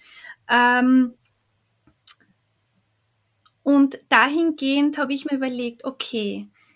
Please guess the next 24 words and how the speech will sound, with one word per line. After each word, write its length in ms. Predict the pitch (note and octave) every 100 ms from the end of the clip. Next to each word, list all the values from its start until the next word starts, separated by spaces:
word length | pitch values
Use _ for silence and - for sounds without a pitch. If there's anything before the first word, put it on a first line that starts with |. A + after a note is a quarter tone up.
| _ _ _
ich 140 | C4 C4
fang 220 | C#4+ D4
mit 160 | C#4+ C#4+
der 100 | C4+
Kinderkrippe 680 | C#4 C4 B3+ - A#3 A#3 A3
an, 420 | G#3+ A3 D4 E4
weil 140 | B3+
das 200 | A#3 C4+
ist 140 | C4+ B3
also 400 | A#3 A#3 G#3+ -
so 120 | A#3+
irgendwie 400 | - - A3+ A#3
so 180 | - G#3
mein, 520 | G#3+ G#3+ G3+ G#3+ G#3 _ - - - _ - _ _ _ _ _ _
ja, 440 | - C4 C4 D#4 B3+
mein 140 | D4
Herzensthema, 960 | B3+ B3+ C4 - F#4 F4+ - C4 A#3 A#3
die 160 | C4 -
Kinderkrippe, 960 | - C4 A#3+ A#3 A#3 - G#3+ G#3 -
ja, 400 | G3+ G3 G#3+ B3+
null 360 | C4+ C4+ D4+ D4
bis 240 | C#4 -
drei 260 | C4+ A3+ A#3
Jahre. 760 | A#3+ G#3+ G3+ C4 C4+ A#3 A#3